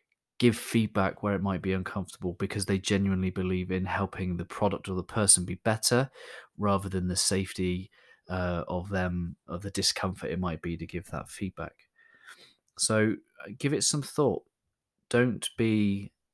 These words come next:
a me in the team because that will destroy the team no matter how ad-, much advancement you might personally make.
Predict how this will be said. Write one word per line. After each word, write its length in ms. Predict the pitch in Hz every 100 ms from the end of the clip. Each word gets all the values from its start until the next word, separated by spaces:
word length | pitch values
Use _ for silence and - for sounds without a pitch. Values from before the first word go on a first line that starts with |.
| -
a 80 | 95
me 540 | 95 104 107 120 127
in 140 | - 107
the 60 |
team 360 | 104 - 117 127
because 240 | 113 98
that 220 | 101 98 -
will 240 | 98 90
destroy 640 | - 90 - 101 92 87 -
the 80 | -
team 380 | - - 110 113
no 80 | 95
matter 200 | 92 87
how 480 | - 92 92 95 - -
ad-, 120 | 95 82
much 280 | 95 - -
advancement 760 | 95 101 95 90 - - 78 90
you 120 | 87
might 280 | 87 82 -
personally 440 | 92 - - 78
make. 340 | 95 107 -